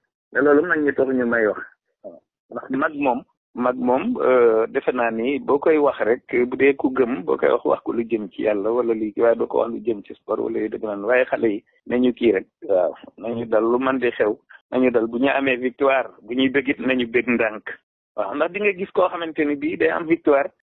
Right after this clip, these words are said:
di ca feeñal mbégte ba mbégte ma far jur loraanga. Loolu toujours ñu gis ko. Gis koo xam ne itam day am défaite, di ca wane aw naqar ba mu jur loraanga. Te yooyu yëpp dara jaru ko fii. Waaw.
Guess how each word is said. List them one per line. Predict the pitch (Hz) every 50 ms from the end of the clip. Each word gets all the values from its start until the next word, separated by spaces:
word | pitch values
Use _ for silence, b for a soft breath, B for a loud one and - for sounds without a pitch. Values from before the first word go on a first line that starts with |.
| _ _ _ _
di | - 170
ca | - 180 175
feeñal | - - 170 160 156 147 147
mbégte | 151 147 147 - - 139
ba | 127 139 147
mbégte | 156 160 160 - - 147 139
ma | 143 139
far | 139 - 156 139 135
jur | 127 135 139 131
loraanga. | 131 127 123 123 117 107 104 98 87 85
Loolu | 87 104 110 107 127 143
toujours | - - 123 131 165 175
ñu | 175 180 175
gis | 156 151 - -
ko. | - - - _ _ _ _ -
Gis | 254 -
koo | - 185 170
xam | 160 170 165
ne | 156 156
itam | 156 - 160 151 156
day | 156 151 156
am | 147 151 156 147
défaite, | 135 135 123 131 139 180 196 127
di | 139 151
ca | - 170 156
wane | 151 151 156 143 139 135 143 -
aw | - 143 139
naqar | 131 131 123 - - 123 131
ba | - 139 131
mu | 143 143
jur | 135 135 131
loraanga. | 127 120 117 113 104 95 95 - - - _
Te | - 131
yooyu | 131 139 147 147 135 123 135
yëpp | - - - - _ _ -
dara | 120 123 127 120 120
jaru | 120 120 113 101 95
ko | - 101
fii. | - - - - - - _ _ _ _ - -
Waaw. | 107 101 98 98 - -